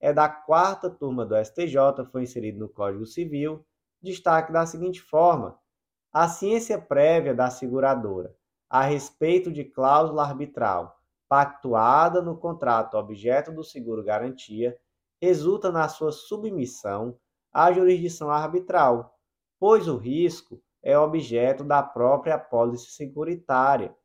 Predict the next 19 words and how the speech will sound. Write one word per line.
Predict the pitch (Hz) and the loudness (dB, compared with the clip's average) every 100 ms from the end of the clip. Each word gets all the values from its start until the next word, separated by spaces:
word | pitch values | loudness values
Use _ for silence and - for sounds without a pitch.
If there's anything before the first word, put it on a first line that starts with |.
| _ _ | _ _
e | 180 185 | -6 -4
constitui | 185 190 180 160 - 175 180 | -4 -6 -6 -12 -2 2 4
elemento | 156 139 123 143 156 - 123 | 6 4 2 -2 -6 -4 2
objetivo | 113 110 110 147 147 - 110 120 143 156 _ _ - | 2 2 -2 -2 -2 -8 -4 -4 -6 -14 _ _ -4
a | 160 | 0
ser | 160 - 196 202 | 0 0 -2 -2
considerado | - 185 175 165 147 120 123 123 | -8 -10 -6 0 4 4 4 2
na | 123 | 0
avaliação | 120 120 110 117 117 - 110 104 123 - _ _ _ | 2 2 0 0 -2 -6 -10 -8 -8 -12 _ _ _
da | 127 160 170 | 2 4 4
cobertura | 170 143 143 - 143 156 | 0 -2 -4 -6 -6 -2
do | 160 165 | -2 -4
sinistro | 170 180 139 156 180 180 | -8 -8 -6 -4 -4 -6
pela | 175 156 151 | -6 -2 0
seguradora, | 156 165 160 185 190 185 143 127 - _ _ - | -2 -4 0 2 2 2 0 0 -6 _ _ -18
nos | 196 | -14
termos | - 151 143 139 | -4 -4 -4 0
do | 156 | 2
artigo | 156 - 127 127 135 | 2 -2 -6 -4 -6